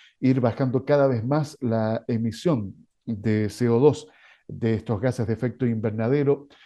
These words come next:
y hay que trabajar, por supuesto, en el desarrollo de estas energías verdes, energías renovables no convencionales. Así que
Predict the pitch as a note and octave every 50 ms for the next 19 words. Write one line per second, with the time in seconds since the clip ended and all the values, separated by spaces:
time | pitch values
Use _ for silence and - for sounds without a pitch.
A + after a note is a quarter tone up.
0 | _ _ _ - B2+ B2 B2 A#2+ A#2+ A#2 A#2 A#2 - - C#3+ C#3+ D#3 D#3 D3+ -
1 | D#3+ D3+ C#3 D3 - C3 A#2+ A#2 A#2 A2 - E3+ F3+ - - D3+ - C3+ B2+ C#3+
2 | C#3 - D3+ C3+ B2+ A#2+ A#2 A2+ A2 A2 - G#3+ G#3+ - - G3 F#3+ F#3+ D#3+ B2+
3 | A2 A2 C3 D#3 - _ _ _ - _ _ - - - B2+ - - C#3 - -
4 | D3 C3 C3 - - - - C3 A#2+ A#2+ A#2 G#2+ - - D#3 D3+ C#3+ B2 G2 A2+
5 | A#2 F3+ F#3+ D#3+ A#2+ B2 C3+ C3+ - - - A#2+ A#2 G#2+ - - C3 C3 A#2+ A#2
6 | B2+ B2 A#2 A2+ A#2 B2+ B2+ C3+ A#2+ G2+ B2 C3 B2 B2 A#2+ A2+ A#2 A2 G#2+ -
7 | A#2 G#2+ F#2 F2+ F2+ F2 - _ _ _ _ _ _ _ - B2+ A#2 G#2 - C3
8 | A2+ B2 A#2 -